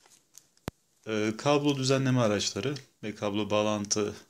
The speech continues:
araçları, aparatları yine. Ve evet, motorumuzun kendisi şu anda. Motorun etrafında bir koruyucu, hmm, köpük gibi bir malzeme var. Kablosu oldukça uzun.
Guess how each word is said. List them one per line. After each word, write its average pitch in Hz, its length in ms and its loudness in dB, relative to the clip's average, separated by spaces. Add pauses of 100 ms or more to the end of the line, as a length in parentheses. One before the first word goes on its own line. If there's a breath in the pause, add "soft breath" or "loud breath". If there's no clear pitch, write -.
(240)
araçları, 98 460 -6
aparatları 98 540 -6
yine. 120 240 -4 (1400 loud breath)
Ve 156 100 2
evet, 151 380 2
motorumuzun 120 600 2
kendisi 107 500 2 (180)
şu - 240 -8
anda. 107 360 -2 (1080)
Motorun 113 300 0
etrafında 107 680 0
bir 110 160 0
koruyucu, 107 680 0 (320)
hmm, 101 680 -8
köpük - 440 -6
gibi 101 260 -2
bir 104 300 -2 (180)
malzeme 101 440 0
var. 131 220 -2 (1700)
Kablosu 127 440 2
oldukça 123 360 2
uzun. 110 300 0